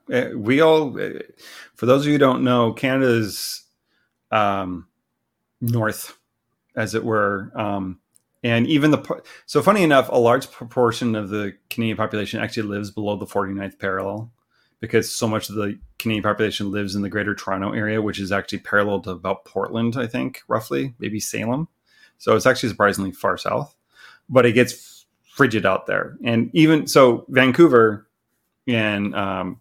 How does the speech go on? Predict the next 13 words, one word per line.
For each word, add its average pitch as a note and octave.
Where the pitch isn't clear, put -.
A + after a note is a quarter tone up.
Victoria, G2
B G#2
C, F#2+
which F2+
is F2+
the -
capital F#2+
of -
British F#2+
Columbia, F#2+
uh, G#2+
B F#2
C, F2+